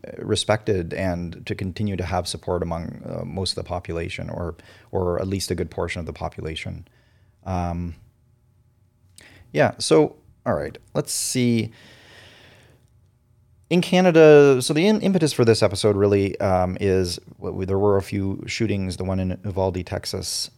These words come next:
um, where the, um, this, you know, madman, I don't know what else you would call him, uh, decided to go in and, uh, kill a bunch of children. Um, and, uh, there was also something in Buffalo, which happened, I think,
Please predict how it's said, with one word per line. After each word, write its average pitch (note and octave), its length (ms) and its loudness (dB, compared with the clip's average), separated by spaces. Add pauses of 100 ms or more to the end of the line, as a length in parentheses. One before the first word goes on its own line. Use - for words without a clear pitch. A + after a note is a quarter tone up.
(120)
um, E2+ 400 -6
where F2+ 240 -8
the, F2 320 -10 (720)
um, F2 560 -10 (680)
this, - 540 -8
you - 200 -12
know, F2+ 200 -8 (220)
madman, G#2+ 540 0
I F#2+ 60 0
don't F#2 120 -2
know - 60 -4
what F#2+ 120 -2
else F2+ 180 -2
you E2+ 80 -6
would D#2 120 -10
call - 240 -2
him, F#2 220 -4
uh, F2 360 -4
decided E2+ 400 -4
to F2+ 80 -8
go F#2 160 -2
in F2 80 -4
and, F2 460 -8 (180)
uh, E2+ 260 -8
kill G2+ 220 -6
a F#2+ 60 -4
bunch F2+ 180 -6
of E2 80 -14
children. F#2 440 0 (520)
Um, F#2 680 0
and, F#2+ 600 -2 (240)
uh, F#2 160 -6
there G2 140 -2
was F#2+ 100 -2
also G#2 300 0
something F#2 400 -4
in F2 280 -4
Buffalo, F#2 640 -2 (100)
which B2 200 -8 (140)
happened, G2 280 -6
I E2+ 40 -6
think, F2+ 180 -10